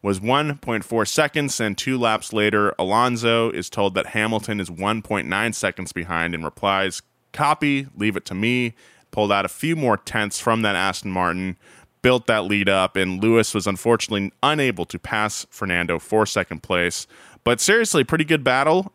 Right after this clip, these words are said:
I was kinda hoping for some more close quarters combat between the two, uh, in those two cars. Would have been pretty cool, but Lewis was just never able to get within a one second, uh, you know, uh, distance of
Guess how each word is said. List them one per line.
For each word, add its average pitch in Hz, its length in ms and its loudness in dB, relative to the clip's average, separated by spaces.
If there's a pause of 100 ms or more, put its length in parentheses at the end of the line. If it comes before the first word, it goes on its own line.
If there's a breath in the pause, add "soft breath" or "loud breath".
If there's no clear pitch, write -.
(140)
I 143 120 2
was 180 120 4
kinda 147 200 2
hoping 143 260 0
for 117 120 -4
some 110 140 -2
more 113 160 2
close - 360 0
quarters 117 360 2
combat 131 580 0
between 127 280 -2
the 117 80 0
two, 135 400 2 (360 soft breath)
uh, 87 420 2 (320 soft breath)
in 110 160 2
those 104 180 4
two 113 200 0
cars. 101 580 2 (160)
Would 104 140 0
have 95 120 -4
been 98 180 0
pretty 98 240 -4
cool, 95 300 2
but 87 380 0
Lewis 95 280 0
was 85 120 -8
just 87 160 -10
never 87 260 0
able 78 200 -2
to 90 100 -14
get 82 260 -2
within 82 260 -4
a 78 60 -4
one 82 240 -2
second, 78 420 -6 (500 soft breath)
uh, 73 320 0
you 80 80 -6
know, 67 200 -4 (220)
uh, 73 260 -8 (500)
distance 95 580 -2
of 87 340 0